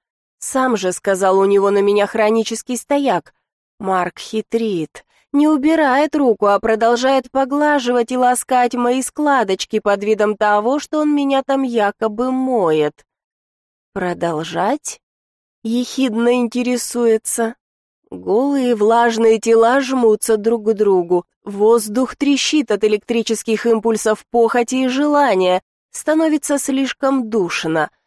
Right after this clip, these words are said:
Вместо ответа выдавливаю из себя тихий стон, не узнавая собственный голос. «Охуеть! Как сдержаться и не трахнуть тебя снова?»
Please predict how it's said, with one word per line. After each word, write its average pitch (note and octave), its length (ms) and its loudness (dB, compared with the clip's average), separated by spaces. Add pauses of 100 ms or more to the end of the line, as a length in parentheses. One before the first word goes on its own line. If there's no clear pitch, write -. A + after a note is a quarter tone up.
(360)
Вместо G#3+ 720 0
ответа C4 480 -2
выдавливаю A#3+ 800 0
из A3 60 -6
себя A3+ 300 2
тихий B3 420 -2
стон, A3 600 2
не G3+ 120 4
узнавая G3 680 2
собственный G#3 640 -2
голос. G#3 500 2 (880)
«Охуеть! F3+ 1600 -2
Как A#3 260 -2
сдержаться A#3 920 0
и A#3+ 160 0
не B3 180 0
трахнуть G3+ 880 0
тебя G3 320 0
снова?» G3 680 0